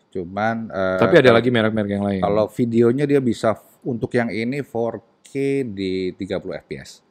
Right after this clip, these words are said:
Speaker 2: Wah,
Speaker 1: Cukup lah
Speaker 2: tiga puluh
Speaker 1: saya rasa.
Speaker 2: cukup lah
Speaker 1: Cukup.
Speaker 2: gitu ya. Biasa buat apa,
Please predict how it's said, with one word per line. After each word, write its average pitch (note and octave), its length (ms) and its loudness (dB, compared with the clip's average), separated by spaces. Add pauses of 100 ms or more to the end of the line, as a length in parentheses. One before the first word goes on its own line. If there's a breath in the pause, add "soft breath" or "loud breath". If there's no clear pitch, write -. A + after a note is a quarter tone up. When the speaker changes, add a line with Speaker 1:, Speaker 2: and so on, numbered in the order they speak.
Speaker 2:
Wah, F2+ 680 0
Speaker 1:
Cukup - 0 -
lah - 20 -20
Speaker 2:
tiga G2+ 280 -2
puluh E2+ 260 -2
Speaker 1:
saya G2 140 -2
rasa. D2 100 -10
Speaker 2:
cukup G#2 400 0
lah F#2+ 240 -2 (160)
Speaker 1:
Cukup. F#2 140 -6
Speaker 2:
gitu F#2+ 180 -14
ya. G2 160 -2
Biasa G2 360 0
buat G2 300 -2
apa, F#2+ 340 -6